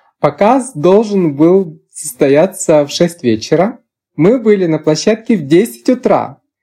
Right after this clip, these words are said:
Четыре часа нас гоняли по подиуму. То есть там есть режиссёр показа, которая выстраивала всю эту картинку, говорила нам, кто куда должен идти, под какую музыку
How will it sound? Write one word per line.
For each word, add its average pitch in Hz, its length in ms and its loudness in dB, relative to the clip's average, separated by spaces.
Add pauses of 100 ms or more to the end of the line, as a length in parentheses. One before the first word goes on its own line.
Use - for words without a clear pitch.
(320)
Четыре 269 560 2
часа 135 720 -4 (380)
нас 151 280 -2
гоняли 131 500 0
по 165 140 -2
подиуму. 135 800 -2 (420)
То 143 100 2
есть 131 300 -4 (120)
там 170 180 0
есть 196 260 -2
режиссёр 147 560 0
показа, 135 840 -2 (160)
которая 170 500 2
выстраивала 143 720 0
всю 151 180 -4
эту - 140 -6
картинку, 117 920 -6 (280)
говорила 139 480 2
нам, 139 300 0
кто 165 300 2
куда 160 400 0
должен 151 520 0
идти, 156 280 0
под - 200 -8
какую 147 500 0
музыку 156 800 0